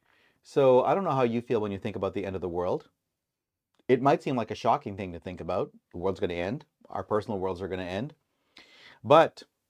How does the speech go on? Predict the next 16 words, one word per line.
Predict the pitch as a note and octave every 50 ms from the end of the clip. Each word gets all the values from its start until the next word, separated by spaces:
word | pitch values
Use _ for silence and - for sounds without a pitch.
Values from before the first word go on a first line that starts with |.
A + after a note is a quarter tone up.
| _ _ _ _ _ _ -
when | - B2 C3 C3
we | C3+ C3
live | C3+ C3+ C#3 D3+ E3+ F#3+ G3+ F#3+ F3 - -
as | - B2 A2 G2
Jesus | A#2 A#2+ A2 A#2 A2+ -
called | - - A#2 A2 G#2 G2
us | F2+ -
to, | _ - G2+ F2+ E2+
we | D#2+ D#2+ F#2 G#2+ G#2
are | G2+ F#2+ F2+ F2 -
ready. | F#2+ G2+ G#2 F#2+ F2 D2+ C#2+ - _ _ _ _ _ _ _ _ _ _ _ _ _ _ _ _ _ _ _ -
Jesus | F2+ A#2 B2 B2+ D#3+ D3
truly | - - B2 G#2+ G#2 G#2+ E2+
is | F#2+ F2+ -
the | G2 F2+
Lord. | F2+ F#2+ F#2 F2 D2+ D2+ D#2 -